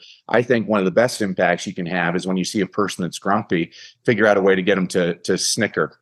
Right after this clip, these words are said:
and to smile. Um, I'm in a lot of airports, so I have lots of opportunities to deal with, uh, distraught people. And, uh, I'm just trying to get people to, to laugh and smile and, and realize you're only on this, uh, rock for a little while.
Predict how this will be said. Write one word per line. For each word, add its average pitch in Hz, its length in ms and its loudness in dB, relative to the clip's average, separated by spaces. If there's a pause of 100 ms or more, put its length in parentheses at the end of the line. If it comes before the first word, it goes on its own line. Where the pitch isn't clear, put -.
(160)
and 85 340 -2
to - 80 -6
smile. 90 580 -2 (220)
Um, 78 420 -4 (320)
I'm 113 120 2
in 123 60 4
a 117 60 4
lot 110 180 6
of 101 80 0
airports, 101 460 2
so 95 80 2
I 87 80 4
have 95 120 2
lots 92 260 0
of - 80 -2
opportunities 87 600 -2
to 90 80 -6
deal 90 220 0
with, 85 200 -2 (120)
uh, 87 200 2
distraught 92 520 0
people. 90 560 -4
And, 90 420 0
uh, 87 260 4 (260)
I'm 117 140 -2
just 131 200 -2
trying 117 220 2
to 104 60 0
get 95 180 0
people 101 320 -2
to, 82 240 0
to 101 140 -2
laugh 98 400 4
and 92 100 -6
smile 92 640 -2
and, 85 120 -4
and 92 220 -4
realize 104 460 2
you're 104 120 2
only 131 200 2
on 110 240 0
this, 92 340 -4
uh, 85 200 0
rock 95 380 0
for - 160 -6
a 82 60 -4
little 87 180 -2
while. 87 560 2